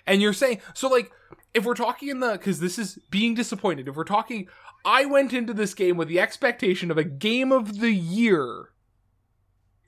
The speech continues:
is what this game is presented as. It's presented as a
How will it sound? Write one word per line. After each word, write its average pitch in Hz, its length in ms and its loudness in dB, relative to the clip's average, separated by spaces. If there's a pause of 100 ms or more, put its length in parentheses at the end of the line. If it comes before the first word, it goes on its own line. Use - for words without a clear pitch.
is 175 160 2
what 185 240 0
this 190 180 -2
game 185 240 0
is 147 80 -4
presented 135 460 -6
as. 78 280 -12 (280)
It's 170 120 -2
presented 202 460 -2
as 175 240 0 (260)
a 160 280 2